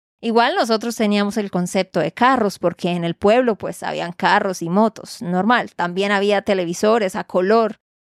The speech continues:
solo que en el campo, pues, era más limitada la señal. Pero nos subíamos en los árboles, imaginábamos que íbamos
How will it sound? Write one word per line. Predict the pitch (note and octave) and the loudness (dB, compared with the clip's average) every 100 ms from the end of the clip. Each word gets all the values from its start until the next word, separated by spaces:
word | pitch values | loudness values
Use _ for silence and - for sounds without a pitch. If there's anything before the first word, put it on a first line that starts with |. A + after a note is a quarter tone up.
| _ | _
solo | - G#3 G#3 | -6 0 0
que | G#3+ | 0
en | G3+ | -4
el | F#3+ - | -4 0
campo, | A3+ A#3 A3+ A3 | 0 0 0 0
pues, | G3+ F3+ - - | 0 -2 -4 -2
era | G3 | 0
más | G3 F#3+ - | 2 0 -2
limitada | G#3+ G#3 B3+ A#3+ G#3+ | -2 0 2 2 2
la | F#3+ | 0
señal. | F#3+ G#3+ B3+ A#3 - _ _ _ | -2 -2 0 0 -4 _ _ _
Pero | A3+ A3 G#3+ | 0 2 2
nos | G#3+ | -2
subíamos | A#3+ A3+ C4 D4+ D#4+ | 0 0 0 0 -4
en | D#4 | -2
los | D#4 | 0
árboles, | D#4+ C4 A#3+ A#3+ F4+ - - _ _ A3 A3 A#3 | 2 2 0 0 -2 -4 -18 _ _ -2 0 0
imaginábamos | A3+ A3+ C4 D#4 D4 A#3 A#3 | 0 0 2 2 2 0 -4
que | - G#3+ | 0 2
íbamos | A3 A#3 A#3+ | 2 0 -6